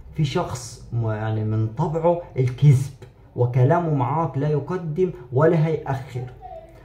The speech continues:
أنت هنا تعبان كتير وقلبك واجعك، ولكن الفترة اللي جاية السعادة مستنياك، السعادة مستنياك، مناسبة حلوة بتحضرها.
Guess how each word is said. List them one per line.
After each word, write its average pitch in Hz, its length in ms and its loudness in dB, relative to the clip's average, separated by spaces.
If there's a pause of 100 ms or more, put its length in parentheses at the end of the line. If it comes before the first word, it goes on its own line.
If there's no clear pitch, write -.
أنت 175 220 2
هنا 180 220 4
تعبان 113 600 2 (280)
كتير 127 500 4 (260)
وقلبك 170 600 4
واجعك، 131 760 2 (720)
ولكن 151 580 2
الفترة 151 560 0
اللي 131 160 2
جاية 156 460 0
السعادة 131 680 -2
مستنياك، 127 1040 2 (220)
السعادة 123 600 -2
مستنياك، 123 960 0
مناسبة 127 520 2
حلوة 113 420 0
بتحضرها. 123 840 0